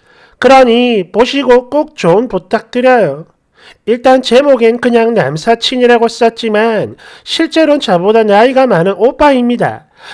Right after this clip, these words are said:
그리고 제가 보기에 이 오빠를 저를 여자로 좋아하는 것 같거든요. 솔직히 너무 당황스러웠어요. 참고로 저희들 나이는 이십 대 중후반입니다.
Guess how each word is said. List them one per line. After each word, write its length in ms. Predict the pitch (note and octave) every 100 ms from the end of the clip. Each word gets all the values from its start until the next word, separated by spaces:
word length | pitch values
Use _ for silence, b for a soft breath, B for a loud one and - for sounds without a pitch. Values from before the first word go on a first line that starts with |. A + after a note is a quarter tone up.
| B
그리고 220 | - E4
제가 320 | E4+ C#4 G3+ C4+
보기에 680 | C#4+ A3 G3+ F#3 G3+ E3+ C#3+
이 140 | A3+
오빠를 520 | A#3+ D4 D4+ D4 C#4+
저를 380 | C#4 G3+ G3 G#3
여자로 340 | G3+ D4 D#4+
좋아하는 520 | D#4+ B3 F3+ F#3+ A3 A#3+
것 80 |
같거든요. 920 | G#3+ A3+ C4+ C#4 C#4+ G3 B2 B2 C3 D3+ B B
솔직히 680 | - A3+ G#3+ A#3+ - B3
너무 320 | A#3 E3+ G#3 B3
당황스러웠어요. 1200 | D#3+ D3+ G3 A#3+ D#4+ D4+ D4 D4 - D4+ G#3 B2+ - _ _ _ b b b
참고로 420 | - E4 D#4+ C#4+
저희들 400 | C4+ A3 F#3+ A#3+
나이는 360 | A3 G#3 B3+ B3
이십 200 | D#3+ -
대 100 | B3+
중후반입니다. 960 | B3+ - G#3+ - G#3 B3 B3 D#3+ A2 G#2+